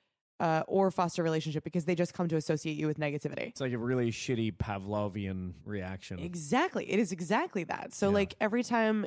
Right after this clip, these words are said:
Speaker 1: you talk to me, it's 'cause I'm doing something wrong.
Speaker 2: Yeah.
Speaker 1: And then in my head,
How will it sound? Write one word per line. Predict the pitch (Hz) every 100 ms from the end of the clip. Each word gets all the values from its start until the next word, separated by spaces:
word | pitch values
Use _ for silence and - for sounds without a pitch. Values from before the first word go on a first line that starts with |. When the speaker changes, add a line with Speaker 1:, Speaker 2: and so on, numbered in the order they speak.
| -
Speaker 1:
you | 180 190
talk | 185 185 180
to | -
me, | 165 147
it's | 147 -
'cause | 170
I'm | 156 156
doing | 151 151
something | 156 147 135
wrong. | 143 135 67 58 -
Speaker 2:
Yeah. | 95 82 - - _
Speaker 1:
And | 180 180
then | 170 160 156 151 -
in | 165
my | 175 180
head, | 170 143 139